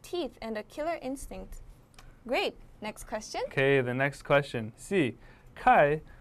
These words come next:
Speaker 2: who lives in Western Australia, enjoys shark blank as a hobby.
Speaker 1: 음흠. 웨스턴 오스트레일리아에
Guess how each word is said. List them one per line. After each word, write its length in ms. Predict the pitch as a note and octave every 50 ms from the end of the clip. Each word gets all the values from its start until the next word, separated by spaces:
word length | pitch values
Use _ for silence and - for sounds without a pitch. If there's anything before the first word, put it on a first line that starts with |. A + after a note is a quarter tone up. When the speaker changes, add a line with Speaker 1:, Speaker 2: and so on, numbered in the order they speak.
| - -
Speaker 2:
who 140 | - - D#3+ D#3
lives 420 | D3+ D3+ D#3 D3+ D3+ D3 C#3+ - -
in 200 | C#3 C3 C3 C3
Western 420 | C#3 D3 D#3+ D#3+ - F#3 F#3 F#3
Australia, 800 | C#3+ B2 C3 B2+ - - D#3 E3+ G3 G3+ D#3+ C3 B2 A#2 B2 C3+ - - - - -
enjoys 680 | C#3+ C#3 C#3 B2+ C#3 C#3 C3+ C3 B2+ B2+ B2+ B2+ - -
shark 440 | - - G3+ F#3+ F#3+ F#3 F3+ - - - - - - -
blank 520 | B2+ B2+ C#3+ E3+ G#3 B3 B3+ C4 - - - - - _ -
as 160 | C3 B2 A#2+
a 80 | A#2 G#2+
hobby. 460 | - - A#2+ A#2+ A2+ A2+ A2 C#3 - - _ _ - - - -
Speaker 1:
음흠. 480 | F#3+ F3+ - - C4+ C#4 C#4 B3+ G#3+ G3 - - - - - - - -
웨스턴 520 | A3+ A#3+ C4+ D#4+ D#4+ - - F#4 F4 E4
오스트레일리아에 1120 | D4 B3+ A#3+ B3+ B3+ - - F4 E4+ D#4+ D#4+ D#4 D#4 D4+ C#4+ C4 B3 A#3+ A#3 A3+ A3+ D4+ E4+